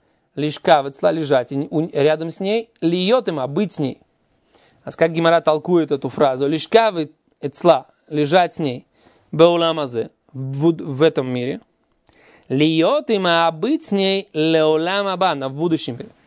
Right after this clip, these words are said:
То есть он не послушал ее, эту развратницу, жену Патифара. Понятное дело, ложиться с ней. Зачем нам нужно написано «быть с ней»? Да?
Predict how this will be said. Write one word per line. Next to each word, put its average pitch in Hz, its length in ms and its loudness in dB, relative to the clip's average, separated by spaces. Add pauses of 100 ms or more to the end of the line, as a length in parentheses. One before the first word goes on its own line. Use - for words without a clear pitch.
(400)
То - 80 -20
есть - 120 -2
он 240 140 4
не 226 100 -2
послушал 208 720 0
ее, 160 640 -2 (460)
эту 147 420 0
развратницу, 139 600 -2
жену 151 240 0
Патифара. 202 640 -2 (1600)
Понятное 247 360 0
дело, 185 240 2
ложиться 143 460 -2
с - 140 -10
ней. 175 320 -2 (280)
Зачем 147 280 0
нам 185 100 -2
нужно 156 160 -2
написано 151 260 -2
«быть 143 320 -2
с - 120 -8
ней»? 135 360 0 (2000)
Да? 139 280 -6